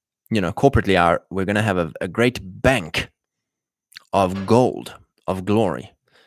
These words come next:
Um, for a lot of guys to be like, "Okay, this guy did this, this guy did that. They ticked this box. It looks great. The fruit is good. How did you do that?" So I think, I think, you know,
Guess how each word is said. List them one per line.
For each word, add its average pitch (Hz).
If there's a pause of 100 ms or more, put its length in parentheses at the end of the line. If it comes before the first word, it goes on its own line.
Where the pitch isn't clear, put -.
(180)
Um, 85 (1300)
for 120
a 110
lot 110
of -
guys 107
to -
be 110
like, 98
"Okay, 127
this 110
guy 107
did 92
this, 92
this 95
guy 95
did 87
that. 85 (460)
They 104
ticked 101
this 98
box. 90
It 92
looks 92
great. 87
The 82
fruit 104
is 92
good. 82 (220)
How 107
did 95
you 90
do 90
that?" 69 (1200)
So 135
I 120
think, 175 (140)
I 131
think, - (1000)
you 117
know, 95